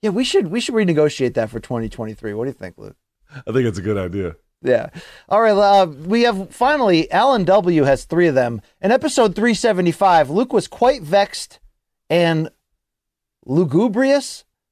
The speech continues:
Speaker 1: from my fan submission where B C was portrayed as the
Speaker 2: Oh,
Speaker 1: Heath
Speaker 2: God,
Speaker 1: Ledger
Speaker 2: this is,
Speaker 1: Joker.
Speaker 2: this is, this is, this is a problem.
Speaker 1: And he felt his portrayal in the art piece as a negative. To make amends, here is the Redux version of M K in the Batman universe.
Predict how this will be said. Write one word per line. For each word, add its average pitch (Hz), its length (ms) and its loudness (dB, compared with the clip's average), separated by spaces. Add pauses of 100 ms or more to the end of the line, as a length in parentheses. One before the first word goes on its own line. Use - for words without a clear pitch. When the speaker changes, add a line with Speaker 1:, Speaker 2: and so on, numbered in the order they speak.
Speaker 1:
from 185 240 0
my 156 180 2
fan 202 360 -2
submission 139 600 -2 (300)
where 175 160 2
B 175 220 0
C 208 180 0
was 185 180 2
portrayed 180 460 0
as 156 160 0
the 160 120 0
Speaker 2:
Oh, 90 40 -4
Speaker 1:
Heath 185 160 0
Speaker 2:
God, - 120 0
Speaker 1:
Ledger 170 220 2
Speaker 2:
this 147 100 0
is, 120 40 -10
Speaker 1:
Joker. 151 380 2
Speaker 2:
this - 160 -4
is, 90 340 -10
this 143 260 0
is, 98 200 -4
this 104 340 -4
is 87 140 -10
a 82 40 -16
problem. 73 600 -8 (240)
Speaker 1:
And 180 140 0
he 196 60 0
felt 247 300 2
his 226 140 0
portrayal 233 560 2
in 208 80 0
the 185 100 2
art 185 220 2
piece 175 320 -2
as 151 200 0
a 151 60 0
negative. 139 440 0
To - 100 -2
make 226 240 0
amends, 185 400 0
here 247 120 0
is 254 120 -2
the 202 100 2
Redux 180 500 0
version 143 400 0
of 123 180 -2
M 185 180 0
K 202 220 0
in 160 120 0
the 135 80 0
Batman 151 640 0
universe. 127 640 -4